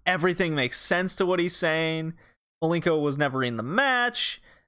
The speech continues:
Uh, Ciclope was. Well, Malenko's definitely not Ciclope, so he never lost his title. Uh, he's even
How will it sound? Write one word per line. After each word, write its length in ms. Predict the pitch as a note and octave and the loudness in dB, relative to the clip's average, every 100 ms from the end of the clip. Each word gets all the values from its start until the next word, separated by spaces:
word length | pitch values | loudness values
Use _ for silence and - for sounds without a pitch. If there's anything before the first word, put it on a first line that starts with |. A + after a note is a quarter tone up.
| _ - | _ -2
Uh, 240 | C#3 B2+ | 0 2
Ciclope 800 | B2+ - B3 A3 A3 G#3+ A3 F#3+ | 0 0 0 2 0 2 2 2
was. 580 | F#3+ F#3 F#3 F#3 F#3 F3 | 2 2 2 2 0 0
Well, 460 | C#3+ C3 B2 A2 - _ _ _ _ _ | 0 2 2 -2 -10 _ _ _ _ _
Malenko's 460 | C3+ D3 E3+ E3 C#3+ | -2 0 2 0 2
definitely 320 | D#3 D3 D3 | 0 2 0
not 200 | C#3 C#3 | 2 0
Ciclope, 1000 | - G#3 G3+ F3+ F3 F3 E3+ E3 E3+ E3+ | 0 0 2 0 2 2 2 2 2 0
so 400 | E3+ C3+ G2 B2+ - _ _ - | -2 0 0 0 -6 _ _ -10
he 40 | D3 | -4
never 200 | C3+ C3 | 0 2
lost 240 | A#2+ - | 2 0
his 100 | A#2+ | -4
title. 540 | D3+ C#3 C#3 C3+ B2+ - _ _ _ _ - | 0 2 2 0 -2 -14 _ _ _ _ -8
Uh, 220 | A#2 A2 G#2 - | -4 -4 -6 -14
he's 240 | D3+ C3+ | -8 -4
even 340 | C3 B2+ A#2 | -4 -4 -8